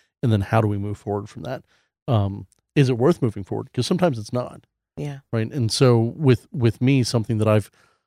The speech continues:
Speaker 1: I've done is, um, uh, if, if a girl in something with me, like, if she's like, "Oh, I don't wanna do this anymore,"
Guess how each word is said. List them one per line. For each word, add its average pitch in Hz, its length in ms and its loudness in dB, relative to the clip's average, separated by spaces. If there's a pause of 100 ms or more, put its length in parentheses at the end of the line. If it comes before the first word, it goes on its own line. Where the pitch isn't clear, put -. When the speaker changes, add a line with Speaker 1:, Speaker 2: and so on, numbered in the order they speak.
(200)
Speaker 1:
I've 120 200 4
done 110 300 0 (100)
is, 104 460 2 (140)
um, 98 460 0 (1040)
uh, 104 160 -6
if, - 220 -6 (140)
if 113 120 -6
a 113 60 0
girl 110 380 2 (640)
in 117 180 2
something 139 340 -2
with 147 180 -2
me, 170 180 -2 (160)
like, 104 160 -4
if 104 120 -8
she's 110 160 -6
like, 110 140 -6
"Oh, 139 160 2
I 127 60 4
don't 120 100 2
wanna 113 160 0
do 113 140 0
this 117 140 -8
anymore," 127 360 -4